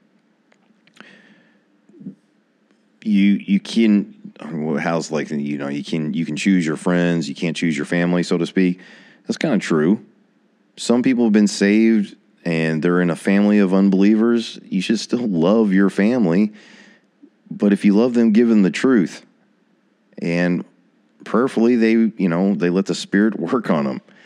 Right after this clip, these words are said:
Some may not want to be around you. But in a r-, friend-type relationship or one that's very close, be very careful of having that close of a relationship with somebody that's an unbeliever.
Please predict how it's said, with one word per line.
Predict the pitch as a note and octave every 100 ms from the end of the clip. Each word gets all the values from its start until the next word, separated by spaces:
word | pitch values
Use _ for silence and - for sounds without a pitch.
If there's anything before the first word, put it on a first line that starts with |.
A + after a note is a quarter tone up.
| - _ _ _ _ _ _ _ _ -
Some | - G2 A2+ C#3+ C3+
may | C3+ C#3+ C#3+
not | C#3 C#3 A#2+
want | B2+
to | C3+
be | C3+
around | B2 A#2 C3+
you. | D2+ F#2 - _ _ _ _ _ _ _ _ _ _ _ _ _ _ _ _ _ _ - _
But | F2
in | E2+ - F2
a | E2 D2+
r-, | D2+ C#2+
friend-type | - - A2+ B2 B2+ A2+ G#2 F#2
relationship | D#2+ D2+ D2 - C#2 D2+ C#2+
or | D2
one | D2+ E2 G#2+
that's | F#2+ D2
very | D2+ F#2 A2
close, | F#2 - A2 G#2 F#2 - - _ - - -
be | E2
very | C#2 C#2 F#2+ B2 G#2+
careful | - G#2+ G#2 - D2 D2 -
of | D#2 D#2+ D#2 D2+ - - - - - - - _ _
having | - F2 F#2 F2
that | F2+ F2+
close | - G2 F#2
of | D#2+
a |
relationship | E2 D#2+ E2+ - C#2+ D2+ C#2+
with | C#2+
somebody | D#2 D2+
that's | D2 C#2+
an | D2+
unbeliever. | D2 C2+ C#2+ C#2 -